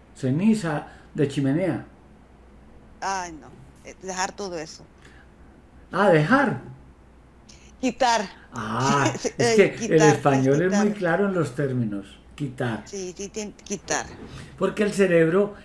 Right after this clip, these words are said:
Speaker 1: entiende literal, dejar.
Speaker 2: Dejar.
Speaker 1: Al cerebro
Speaker 2: Es que
Speaker 1: hay que hablarle
Speaker 2: correcto.
Speaker 1: muy claro.
Speaker 2: Mm, bueno.
Speaker 1: Listo. ¿Qué más vas a quitar hoy?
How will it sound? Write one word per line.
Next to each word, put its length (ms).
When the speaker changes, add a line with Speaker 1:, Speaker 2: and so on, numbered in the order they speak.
Speaker 1:
entiende 840
literal, 640
dejar. 520
Speaker 2:
Dejar. 400
Speaker 1:
Al 140
cerebro 280
Speaker 2:
Es 60
que 40
Speaker 1:
hay 100
que 60
hablarle 280
Speaker 2:
correcto. 20
Speaker 1:
muy 120
claro. 280
Speaker 2:
Mm, 140
bueno. 420
Speaker 1:
Listo. 400
¿Qué 80
más 200
vas 160
a 80
quitar 320
hoy? 220